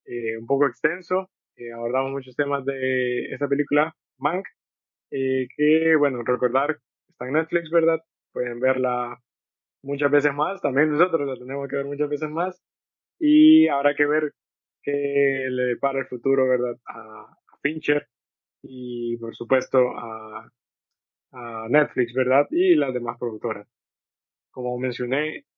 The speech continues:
ya casi se acaba el año, pero todavía no es momento de ponerse, eh, nostálgico porque todavía nos queda un episodio más,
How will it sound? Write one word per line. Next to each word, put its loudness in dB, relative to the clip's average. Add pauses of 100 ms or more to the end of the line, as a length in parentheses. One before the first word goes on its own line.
ya 0
casi -2
se 2
acaba 0
el -2
año, -4
pero 2
todavía 0
no -6
es -6
momento -2
de 2
ponerse, -6
eh, -10
nostálgico 0
porque -2
todavía 0
nos -12
queda -8
un -12
episodio 2
más, -6